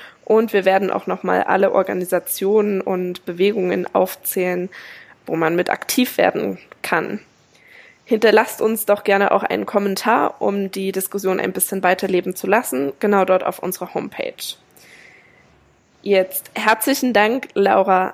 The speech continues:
Möchtest du uns noch was mit auf den Ge-, auf den Weg geben?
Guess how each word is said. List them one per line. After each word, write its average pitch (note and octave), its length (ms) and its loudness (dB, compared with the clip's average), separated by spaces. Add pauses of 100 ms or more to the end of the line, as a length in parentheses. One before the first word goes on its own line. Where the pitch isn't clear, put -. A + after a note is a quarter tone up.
Möchtest - 400 0
du A#3 80 -2
uns G#3+ 180 -4
noch A3 160 -2
was - 420 -2
mit G#3+ 160 -6
auf G3 180 0
den G3+ 240 -4
Ge-, - 260 -8
auf G#3 160 0
den G#3+ 180 -4
Weg F3+ 240 -2
geben? G3+ 360 -8